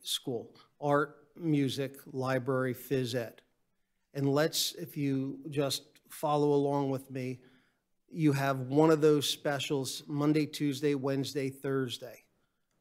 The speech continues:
Right now at the elementary school, Friday in this scenario would be a non-special day. If we add steam on Friday, you then would have your fifth special.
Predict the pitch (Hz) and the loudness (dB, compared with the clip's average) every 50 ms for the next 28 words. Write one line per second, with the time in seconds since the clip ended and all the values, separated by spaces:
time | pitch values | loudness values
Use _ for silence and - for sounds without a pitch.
0 | _ - 131 123 139 160 165 170 170 165 165 156 147 160 160 156 147 143 147 143 | _ -10 -2 2 2 4 4 4 4 4 4 2 2 0 2 2 2 2 2 2
1 | 143 151 156 151 - 151 143 131 - - - - 139 131 127 127 123 127 - - | 0 0 0 -2 -4 -4 -6 -4 -4 -6 -6 -6 -6 -4 -4 -4 -6 -10 -14 -20
2 | _ _ _ _ - - - 160 156 160 160 147 139 131 127 127 131 135 135 147 | _ _ _ _ -14 -6 -2 2 2 2 2 2 0 0 -2 -2 -4 -6 -6 -4
3 | 143 139 143 139 131 - - - 170 156 151 156 156 151 139 131 127 127 127 127 | -2 -2 -2 -2 -2 -2 -4 -2 2 2 4 4 4 4 2 0 0 -2 -2 -2
4 | 135 135 120 120 135 131 131 131 131 131 135 143 143 139 - - - - 151 135 | -2 -2 -2 0 0 0 0 0 0 0 0 0 0 0 0 -2 -2 -2 -2 -4
5 | - - 156 135 127 123 147 139 127 120 104 - - _ _ _ _ _ _ _ | -4 -4 -4 -6 -4 -2 -2 -2 -2 -4 -6 -10 -18 _ _ _ _ _ _ _
6 | _ _ _ _ _ _ _ _ _ _ _ _ _ _ _ _ _ _ _ _ | _ _ _ _ _ _ _ _ _ _ _ _ _ _ _ _ _ _ _ _
7 | _ _ - 156 143 151 - 151 147 147 156 - 170 160 156 165 165 147 - - | _ _ -2 -2 -2 0 0 2 2 2 2 0 0 0 2 2 2 2 0 0
8 | - - - 170 165 156 143 131 127 131 135 139 139 - - - _ _ _ _ | 0 2 4 4 6 6 4 2 0 -4 -6 -8 -10 -14 -18 -20 _ _ _ _
9 | _ _ _ _ _ _ _ _ _ _ _ _ _ _ _ _ _ _ _ _ | _ _ _ _ _ _ _ _ _ _ _ _ _ _ _ _ _ _ _ _
10 | 151 147 139 135 135 - - 165 165 160 156 143 143 139 135 139 139 143 147 147 | -4 -2 -2 -2 -2 0 2 4 6 6 6 4 2 0 -2 -2 -4 -2 0 2
11 | 143 139 127 143 143 139 143 139 139 135 127 131 135 135 135 131 135 135 135 135 | 2 4 4 4 2 4 2 2 0 0 0 -2 -2 -2 -2 -2 -2 -2 -2 -2
12 | - - 156 135 123 - - - - - 147 135 120 - - 113 101 | -2 -2 -2 -2 0 0 -4 -2 -2 -2 -2 -2 -2 -4 -8 -8 -12